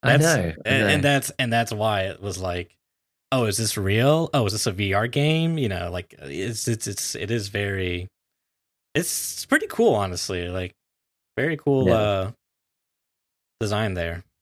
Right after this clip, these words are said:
Speaker 2: that they came up
Speaker 1: Yeah.
Speaker 2: with.
Speaker 1: It's a cool concept. There's, there's really not that much about it. Like, I, I did a bit of reading about it, um,
Speaker 2: Mm-hmm.
Speaker 1: but there's just not that many people are able to. There's just, like, there's nothing about it right now, really.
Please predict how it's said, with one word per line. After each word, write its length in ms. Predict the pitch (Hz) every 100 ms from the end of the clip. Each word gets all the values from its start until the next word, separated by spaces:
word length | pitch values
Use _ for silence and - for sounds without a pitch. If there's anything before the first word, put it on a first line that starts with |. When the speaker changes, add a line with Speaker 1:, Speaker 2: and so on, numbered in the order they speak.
| _ -
Speaker 2:
that 100 | 98
they 80 | 92
came 180 | - 92
up 60 |
Speaker 1:
Yeah. 140 | 92 90
Speaker 2:
with. 100 | 90 - -
Speaker 1:
It's 320 | - - _
a 40 | -
cool 100 | 123
concept. 340 | 107 98 -
There's, 180 | 113 123
there's 240 | 131 120
really 200 | 117 139 123
not 160 | 120
that 160 | 117 107
much 180 | 107 -
about 320 | 98 92 -
it. 80 | 92
Like, 200 | 90 92
I, 40 |
I 180 | 87 107
did 140 | 95
a 40 | 92
bit 100 | 104
of 60 |
reading 280 | 98 98 95
about 320 | 95 92 90
it, 240 | 92 87 - _
um, 100 | 90 85 87
Speaker 2:
Mm-hmm. 140 | 85 87 - _ _ _ _ _
Speaker 1:
but 320 | - 82 -
there's 160 | 139 95
just 240 | - - _ _ _ _ _ -
not 300 | 98 104 101
that 140 | 98
many 220 | 98 95
people 640 | 95 92 92 90 82 85 - _ - -
are 220 | 87 95
able 200 | 87 90
to. 200 | 123 110
There's 160 | 120
just, 140 | 156 139
like, 140 | 117
there's 140 | 110 107
nothing 240 | 117 98
about 300 | 92 101 104
it 60 | -
right 140 | 85
now, 180 | 80 - -
really. 300 | 90 80 78